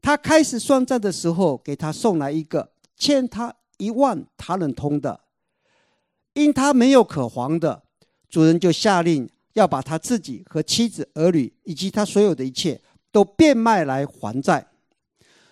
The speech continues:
就是他欠了一万个塔冷通。塔冷通在当时的币值是一个很大的币值，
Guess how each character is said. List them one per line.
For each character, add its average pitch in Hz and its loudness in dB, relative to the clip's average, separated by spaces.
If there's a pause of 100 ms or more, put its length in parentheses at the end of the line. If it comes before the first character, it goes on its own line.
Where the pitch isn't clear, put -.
(140)
就 311 4
是 269 -4
他 254 -8
欠 277 -2
了 - -12 (400)
一 277 2
万 285 4
个 135 -12
塔 110 -14
冷 113 -16
通。 120 -14 (800)
塔 254 -2
冷 233 0
通 240 -6 (140)
在 160 -4
当 214 -4
时 - -12
的 151 -6
币 190 -12
值 107 -18
是 - -16
一 139 -12
个 120 -18
很 107 -16
大 175 -8
的 - -16
币 - -16
值， - -20